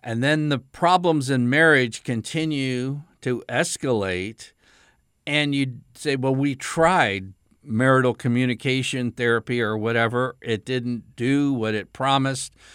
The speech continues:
so I'm not trying that again." And you, you basically find that the defective or less than ideal marriage communication techniques and programs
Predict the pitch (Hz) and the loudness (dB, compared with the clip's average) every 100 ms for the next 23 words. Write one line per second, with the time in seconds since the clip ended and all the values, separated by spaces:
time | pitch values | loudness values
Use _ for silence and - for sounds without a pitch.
0 | - - 104 131 147 104 - 127 135 117 | -20 -10 -4 -2 -2 -4 -2 2 2 2
1 | 104 135 160 110 113 107 120 123 - 113 | 2 2 2 0 -2 -2 -4 -8 -8 -6
2 | 110 110 104 - - _ _ 135 143 139 | -4 -4 -6 -12 -20 _ _ -6 -6 -2
3 | 127 127 113 110 139 160 151 131 135 127 | -2 -2 -6 -4 -4 -2 -2 -2 -2 -2
4 | 123 113 - 127 131 139 127 110 - - | -2 -4 -6 -4 0 0 0 -2 -6 -8
5 | 110 107 104 - _ _ _ - 104 120 | -4 -2 -4 -8 _ _ _ -18 -6 -6
6 | 104 - 208 247 120 98 110 - 120 110 | -4 0 0 0 -2 -4 -6 -6 -4 -2
7 | 110 120 151 180 - 151 131 123 120 110 | -4 -2 0 0 -2 -4 -4 -2 -4 -4
8 | 135 170 180 120 104 110 107 107 113 110 | -8 -6 -4 -2 -2 -6 -8 -4 -2 -4
9 | - 104 117 127 113 - 123 117 123 104 | -6 -6 -4 -4 -6 -6 -6 -6 -8 -8
10 | - 117 - 104 110 - - 95 - 139 | -6 -6 -6 -8 -8 -10 -10 -10 -6 -4
11 | 160 120 104 95 98 95 | -4 -4 -4 -4 -6 -10